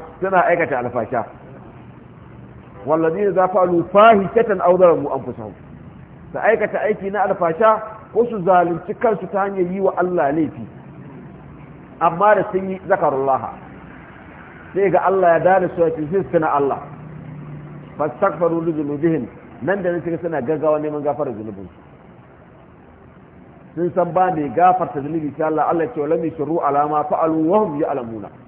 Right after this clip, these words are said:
Ba sa dogewa akan ne aikin da suke aikata na zunubi suna sani. Shi yasa ba daidai bane dan wani mutum mutumin kirki, bawan Allah taƙi, mai yaɗa addinin Allah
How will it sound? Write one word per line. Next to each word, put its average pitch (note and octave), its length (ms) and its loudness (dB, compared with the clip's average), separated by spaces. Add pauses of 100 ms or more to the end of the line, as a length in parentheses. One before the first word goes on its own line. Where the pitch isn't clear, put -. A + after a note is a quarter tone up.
(300)
Ba F3+ 240 6
sa E3 140 4
dogewa F3 640 6
akan E3 320 -2
ne B2+ 160 -8 (300)
aikin F#3 300 0
da E3 60 -4
suke E3 180 -4
aikata D#3 400 -2
na D#3+ 80 -4
zunubi C3+ 420 -6
suna A#2+ 280 -6
sani. G2 160 -10 (1120)
Shi D3+ 100 -4
yasa F3 220 4
ba D3 180 2
daidai F3+ 320 2
bane F3 320 0 (280)
dan E3+ 200 -2
wani F#3 160 -2
mutum F3 300 -4
mutumin D#3 420 -4
kirki, F3+ 380 -2 (320)
bawan F3 400 4
Allah E3+ 340 2
taƙi, G3 520 -4 (380)
mai D3+ 180 0
yaɗa F3+ 360 4
addinin E3 480 -2
Allah F#3 360 4